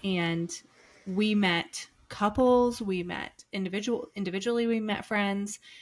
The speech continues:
And those were people that have been, are still friends with us to this day. We got really lucky. And then here in Austin, I joined a, um, like, a group fitness class. Like, they offered, like, bar and T R X and all these, like, different types of classes. And I met another girl through there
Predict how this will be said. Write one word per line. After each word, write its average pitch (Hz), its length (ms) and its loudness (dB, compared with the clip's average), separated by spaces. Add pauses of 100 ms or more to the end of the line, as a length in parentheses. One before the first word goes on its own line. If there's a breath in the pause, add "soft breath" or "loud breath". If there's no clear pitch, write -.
(220 loud breath)
And 185 280 0
those 190 240 2
were 180 120 0
people 175 400 2
that 165 360 0 (200)
have 180 280 -6
been, 165 260 -2 (200)
are 196 140 2
still - 500 0
friends 180 420 0
with 180 180 -6
us 170 200 -4
to 180 140 -6
this 170 180 -4
day. 202 320 2
We 185 140 0
got 170 200 -4
really 180 300 0
lucky. 214 580 0 (440)
And 208 180 2
then 190 240 2
here 196 320 -2
in 175 120 0
Austin, 190 580 0
I 180 160 -2
joined 170 640 -2 (480 soft breath)
a, 170 580 2
um, 185 560 -6 (1000)
like, 214 120 4
a 190 80 4
group 180 280 -2
fitness - 640 -4
class. 175 360 2
Like, 185 160 -4
they 185 140 -2
offered, 185 420 -6
like, - 240 -10
bar 247 400 2
and 185 160 -2
T 269 160 -2
R 226 180 0
X 190 260 -4
and 190 80 -4
all 185 120 -2
these, 190 160 -6
like, 170 160 -6
different 175 360 -4
types - 280 -6
of 180 80 -6
classes. 190 440 -2
And 180 120 -2
I 180 80 0
met 180 220 0
another 170 300 0
girl 165 240 0
through 175 240 -2
there 160 340 -2